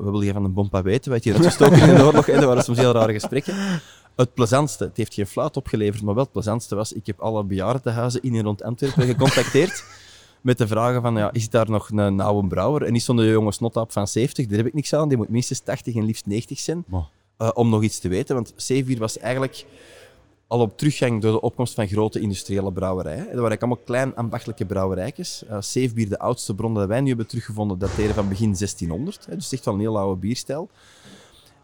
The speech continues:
Speaker 1: Met de opkomst van grote industriële brouwerijen kregen die kleine brouwerijtjes het moeilijk.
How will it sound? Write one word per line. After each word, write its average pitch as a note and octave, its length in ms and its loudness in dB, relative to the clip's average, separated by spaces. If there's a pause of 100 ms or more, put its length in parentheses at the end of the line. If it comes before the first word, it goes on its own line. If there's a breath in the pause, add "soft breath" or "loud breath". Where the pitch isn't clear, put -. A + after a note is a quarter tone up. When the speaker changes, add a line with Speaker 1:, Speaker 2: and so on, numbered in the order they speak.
Speaker 1:
Met A#2 140 0
de - 80 0
opkomst D3 320 2
van A2 120 0
grote A#2 340 0
industriële A2 580 -2
brouwerijen G2 540 -2
kregen A2 200 -4
die G2 80 -2
kleine A#2 260 -2
brouwerijtjes G2+ 520 -2
het F#2+ 100 -8
moeilijk. B2 460 -4